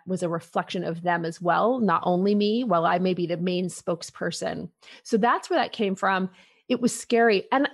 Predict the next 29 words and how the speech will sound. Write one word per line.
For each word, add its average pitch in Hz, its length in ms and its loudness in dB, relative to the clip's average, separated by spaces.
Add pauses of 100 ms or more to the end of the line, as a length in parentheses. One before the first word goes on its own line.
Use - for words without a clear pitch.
I 311 140 4
did, 370 360 4 (160)
like 240 220 2
a 202 40 4
lot 190 300 4
of 220 100 0
things 180 560 0
that 190 100 4
I 180 100 4
do, 175 380 0
of 175 100 -6
decisions 185 460 0
that 185 80 2
I 185 60 4
made, 180 280 2
I 196 140 4
made 202 300 4
it, 254 160 -2 (920)
it, 214 200 0
there 202 120 6
was 190 120 2
an 190 80 2
instinctive 190 1080 0 (440)
decision 175 640 0 (120)
that 185 100 2
I 180 60 2
could 175 240 0
rationalize 170 680 0
afterward. 165 720 -4